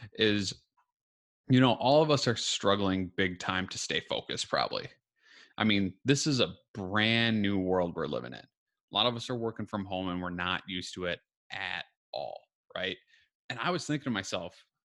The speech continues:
you know, being here now, I, I never work from home, period. I just,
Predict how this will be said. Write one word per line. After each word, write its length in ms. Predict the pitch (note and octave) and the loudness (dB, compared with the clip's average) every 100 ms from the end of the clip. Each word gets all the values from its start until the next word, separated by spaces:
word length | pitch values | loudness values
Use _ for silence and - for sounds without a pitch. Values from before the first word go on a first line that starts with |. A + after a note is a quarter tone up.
| _ | _
you 100 | B2+ | -2
know, 260 | A2+ G2 G2 - _ - | -2 -2 -6 -12 _ -4
being 280 | C3 C3 A#2 | 0 0 -4
here 460 | - - C#3+ C#3 | -8 -4 0 0
now, 540 | G#2+ F2 F2 B2 C3+ _ _ _ _ | -2 -4 -4 -4 -4 _ _ _ _
I, 220 | A#2+ B2+ - | -2 -2 -2
I 140 | A#2+ D#3 | 0 4
never 360 | A#2 A2+ G#2+ | 6 4 2
work 260 | F2 - - | 0 -2 -8
from 180 | - A2+ | -10 -8
home, 260 | C2+ - _ _ | -8 -10 _ _
period. 440 | - G#2 C#2+ A1+ - _ _ _ _ _ G2+ | -4 -2 -2 -6 -10 _ _ _ _ _ -4
I 80 | |
just, 260 | F#2 G2 | -4 -6